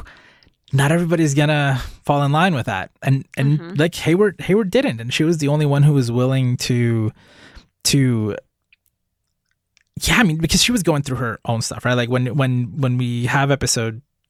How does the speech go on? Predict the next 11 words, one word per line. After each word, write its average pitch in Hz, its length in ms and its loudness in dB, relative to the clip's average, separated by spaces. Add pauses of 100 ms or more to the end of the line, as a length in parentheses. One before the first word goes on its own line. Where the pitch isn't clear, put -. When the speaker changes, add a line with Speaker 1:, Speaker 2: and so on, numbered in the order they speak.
(540)
Speaker 1:
four, 277 480 -2 (220)
is 254 200 0
it? - 180 -2
Four? 247 300 0 (120)
Three? 254 300 -2 (180)
The, 147 100 4
the 143 140 0
one 170 180 2
where 175 120 4
we 160 120 -2
see 143 300 -2